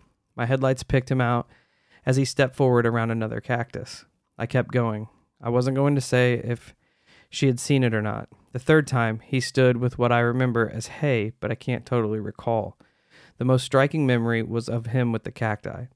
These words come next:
My best friend pulled out a tierce, or puffed out a tierce breath and turned her head to me and said, "Do you see him?"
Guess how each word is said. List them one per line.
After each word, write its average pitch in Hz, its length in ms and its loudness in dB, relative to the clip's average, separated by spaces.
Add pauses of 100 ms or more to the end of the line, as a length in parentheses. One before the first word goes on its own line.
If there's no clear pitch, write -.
My 117 100 -4
best 131 320 0
friend 120 440 -2
pulled 131 240 2
out 120 180 2
a 123 100 -2 (580)
tierce, 151 520 -2 (1040)
or 131 120 0
puffed 160 280 4
out 123 160 2
a 117 80 -2
tierce 147 320 0
breath 117 360 0
and 113 160 -6
turned 131 200 0
her 123 60 2
head 120 180 0
to 117 40 -6
me 110 140 -4
and 107 100 -6
said, 110 260 -4 (240)
"Do 123 100 -2
you 117 140 0
see 110 240 -6
him?" 120 280 -2